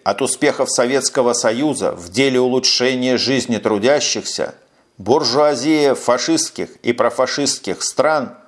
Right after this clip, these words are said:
усиленной эксплуатацией колоний и обещаниями прибылей от завоеваний – во многом купила свои эксплуатируемые классы и оболванила их длительной пропагандой против С С С Р, лишив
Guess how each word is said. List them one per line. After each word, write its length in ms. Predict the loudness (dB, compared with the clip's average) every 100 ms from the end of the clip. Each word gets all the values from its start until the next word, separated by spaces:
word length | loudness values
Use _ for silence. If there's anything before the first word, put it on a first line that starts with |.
| _ _
усиленной 760 | -4 0 2 2 0 0 0 2
эксплуатацией 1000 | -2 -2 0 4 4 4 0 0 -2 -4
колоний 720 | 0 0 2 0 -2 -6 -12 _ _ _ 0
и 60 |
обещаниями 920 | 0 0 0 0 2 2 2 0 0 -2
прибылей 560 | 0 2 2 2 2
от 240 | 0 -2 -2
завоеваний – 840 | 0 2 2 2 0 -2 -10 -16 _ _ _ _
во 240 | 0 2 2
многом 440 | 2 2 2 0
купила 480 | 0 0 2 2 2
свои 420 | 2 0 2 0
эксплуатируемые 1080 | -2 0 2 2 0 0 2 2 2 -2 -2
классы 640 | 2 2 2 0 -4 -8 -18 _ _ _
и 100 | 2
оболванила 720 | 2 2 2 2 0 0 0
их 360 | 0 -2 -4 -4
длительной 540 | 0 0 2 0 0
пропагандой 760 | 0 0 0 0 0 0 -2 -4
против 520 | -2 -2 -2 -4 -8 -4
С 80 | -2
С 280 | 0 -2 0
С 40 |
Р, 260 | 0 0 -10 _ _ _
лишив 560 | 0 0 2 2 0